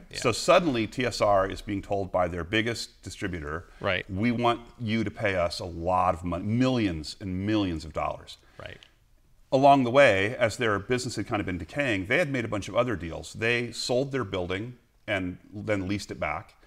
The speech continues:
Speaker 2: They had, uh, sold their warehouse and then leased it back. They had made a deal with a printer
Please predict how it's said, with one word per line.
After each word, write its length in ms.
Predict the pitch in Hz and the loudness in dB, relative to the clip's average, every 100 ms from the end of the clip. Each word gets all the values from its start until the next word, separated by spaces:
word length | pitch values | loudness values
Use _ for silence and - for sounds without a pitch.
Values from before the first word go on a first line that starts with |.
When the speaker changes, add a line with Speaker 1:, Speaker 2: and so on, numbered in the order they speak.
| - - - _ | -20 -20 -20 _
Speaker 2:
They 300 | 98 113 123 | 0 2 2
had, 440 | 117 110 101 90 - | 6 6 6 2 -4
uh, 240 | 104 90 85 | 2 2 2
sold 640 | - - 120 123 143 120 | -2 -2 0 2 -2 -4
their 160 | 107 101 | -4 0
warehouse 540 | 98 95 85 90 - | 0 0 0 -2 -4
and 100 | 117 | -6
then 100 | 90 | -4
leased 220 | 90 90 | -4 -6
it 100 | 87 | -10
back. 360 | - - 98 - _ _ - - 117 | -8 -8 -8 -14 _ _ -20 -10 0
They 100 | 120 | 2
had 160 | 127 | 4
made 160 | 127 120 | 2 -2
a 40 | |
deal 400 | 92 90 120 170 | -4 -4 0 0
with 140 | 156 123 | -2 -4
a 80 | 104 | -4
printer 680 | - 139 - 82 82 95 | -2 -4 -2 -6 -8 -10